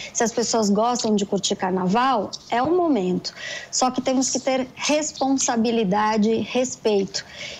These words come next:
E temos que nos respeitar em primeiro lugar e respeitar o outro também.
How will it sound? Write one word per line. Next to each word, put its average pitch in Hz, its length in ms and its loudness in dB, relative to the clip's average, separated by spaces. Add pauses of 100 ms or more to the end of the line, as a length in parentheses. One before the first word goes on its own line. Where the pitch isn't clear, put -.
(100)
E 226 60 0
temos 233 380 0
que - 260 -2
nos 254 300 2
respeitar 233 600 0
em 226 140 2
primeiro 220 480 2
lugar 214 400 2
e - 20 2
respeitar 226 640 0
o 226 60 4
outro 220 320 0
também. 196 440 2